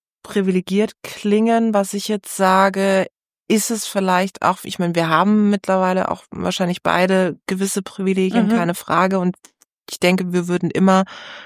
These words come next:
Speaker 1: noch weicher fallen als andere. Nichtsdestotrotz ist es ja so ein psychologisches Momentum, dass ich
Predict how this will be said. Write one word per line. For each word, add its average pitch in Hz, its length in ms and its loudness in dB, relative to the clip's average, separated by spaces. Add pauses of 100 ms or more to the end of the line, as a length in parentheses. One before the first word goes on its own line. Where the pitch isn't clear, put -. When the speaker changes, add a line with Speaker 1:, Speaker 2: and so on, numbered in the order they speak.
(680)
Speaker 1:
noch 202 320 4
weicher 180 440 2
fallen 175 380 2
als 160 260 -4
andere. 196 480 2
Nichtsdestotrotz 185 1000 -2
ist - 260 -8
es 175 140 -6
ja 175 100 -4
so 175 120 -4
ein 175 100 -2
psychologisches 180 800 -4
Momentum, 180 600 2
dass 170 240 -4
ich 185 260 -4